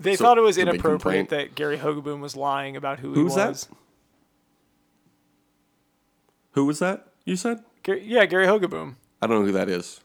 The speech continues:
Speaker 2: Are you thinking of Gary
Speaker 1: Uh,
Speaker 2: Hawkins, professional
Speaker 1: yeah, I get,
Speaker 2: landscaper?
Speaker 1: I'm sorry. It's easy to get them confused.
Speaker 2: Yeah. I mean, they do look a lot alike, but very clearly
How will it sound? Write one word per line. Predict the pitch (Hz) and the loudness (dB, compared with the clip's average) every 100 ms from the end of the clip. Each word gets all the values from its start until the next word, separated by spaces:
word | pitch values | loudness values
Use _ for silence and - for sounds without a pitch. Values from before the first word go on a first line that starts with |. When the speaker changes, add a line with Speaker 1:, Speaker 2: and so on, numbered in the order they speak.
| _ _ _ _ | _ _ _ _
Speaker 2:
Are | - | -2
you | |
thinking | 170 202 | 2 2
of | 143 | 2
Gary | 139 131 | 2 4
Speaker 1:
Uh, | 104 | 4
Speaker 2:
Hawkins, | 110 139 175 180 | 4 2 -2 -2
professional | 120 123 117 220 | -2 -2 0 6
Speaker 1:
yeah, | 220 190 | 8 8
I | 185 | 6
get, | 202 196 | 4 2
Speaker 2:
landscaper? | 190 | 0
Speaker 1:
I'm | 196 190 | 0 0
sorry. | - 190 170 180 | -2 -2 -2 -2
It's | 175 | -4
easy | 208 175 | -4 -6
to | 160 | -8
get | 156 - | -10 -14
them | 135 | -18
confused. | 139 127 143 139 131 131 - _ _ _ - | -18 -12 -10 -10 -10 -16 -20 _ _ _ -8
Speaker 2:
Yeah. | 107 - _ - | -8 -8 _ 0
I | 156 | 2
mean, | 165 147 | 2 2
they | 156 | 0
do | 147 160 | 2 2
look | 151 139 | 2 0
a | 131 | 0
lot | 113 104 | 0 0
alike, | 98 95 90 85 - | -4 -4 -6 -8 -6
but | 95 90 - | -4 -4 -10
very | - 113 131 | -6 0 0
clearly | 127 143 127 131 | 0 0 0 -2